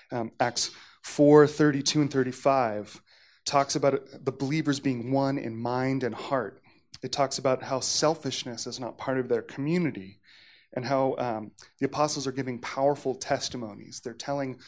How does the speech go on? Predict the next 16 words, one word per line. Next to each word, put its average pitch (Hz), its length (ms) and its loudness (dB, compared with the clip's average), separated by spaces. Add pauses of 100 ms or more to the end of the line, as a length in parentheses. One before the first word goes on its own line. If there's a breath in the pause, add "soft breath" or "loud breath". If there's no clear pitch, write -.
(180 loud breath)
in 131 80 -4
other 131 140 -2
words, 123 320 -4 (180 soft breath)
they're 117 80 -16
telling 139 360 -6
stories 151 600 0
about 117 380 -4 (340 soft breath)
and 120 160 -8
arguing 131 520 -2
for 123 240 -12
what, 123 240 -4 (500)
uh, 117 160 -2
Jesus 127 380 -6
Christ 123 400 -4
has 117 180 -10
done 123 380 -6